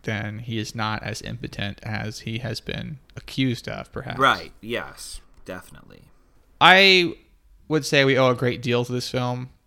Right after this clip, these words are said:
Speaker 1: Again, I think you fairly well covered all the things that you mentioned. However, I want to bring up the, there's a lot of little sayings in this film that I couldn't really track down to anywhere else.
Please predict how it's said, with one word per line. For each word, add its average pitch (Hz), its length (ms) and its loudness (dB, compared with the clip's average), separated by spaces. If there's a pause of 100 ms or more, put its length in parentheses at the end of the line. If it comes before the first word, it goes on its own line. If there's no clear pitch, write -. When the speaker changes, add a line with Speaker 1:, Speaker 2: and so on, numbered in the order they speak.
(200)
Speaker 1:
Again, 123 280 0
I 117 100 2
think 127 240 -8
you 117 80 -8
fairly 110 240 -2
well 113 120 -4
covered 117 380 -2
all 110 80 -4
the 123 100 -10
things 110 340 -10
that - 140 -6
you 110 120 -8
mentioned. 131 400 -4 (260)
However, 139 640 4
I 120 140 4
want 165 160 2
to 165 40 2
bring 156 220 0
up - 460 0 (800)
the, 143 580 4 (600)
there's 143 100 0
a 160 40 4
lot 240 140 6
of 269 60 4
little 214 160 2
sayings 147 500 2
in 123 60 -4
this 117 200 -6
film 104 440 -2 (580)
that 139 220 2
I 139 100 4
couldn't 214 300 -2
really 143 260 2
track - 400 -2
down 131 320 2
to - 80 -6
anywhere 127 320 0
else. 123 420 2